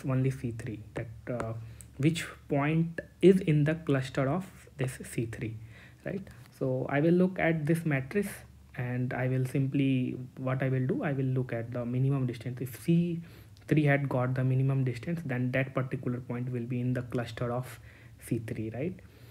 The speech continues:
So that, that this is the minimum is eight here, so C three will be not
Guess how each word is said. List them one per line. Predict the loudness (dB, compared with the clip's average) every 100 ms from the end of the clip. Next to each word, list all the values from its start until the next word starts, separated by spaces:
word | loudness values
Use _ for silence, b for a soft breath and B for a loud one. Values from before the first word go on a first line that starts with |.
| B B -20 -4
So | -2 -2 -4
that, | -4 -4 -4
that | -6 -6 -8 -8 -6
this | -6 -6 -4
is | -4 -4 -6
the | -6
minimum | -2 0 0 0 0
is | 0
eight | 0 0
here, | 0 -2
so | -2 -4
C | -4 -6
three | -6 -4
will | -4 -4
be | -6
not | -6 -6 -6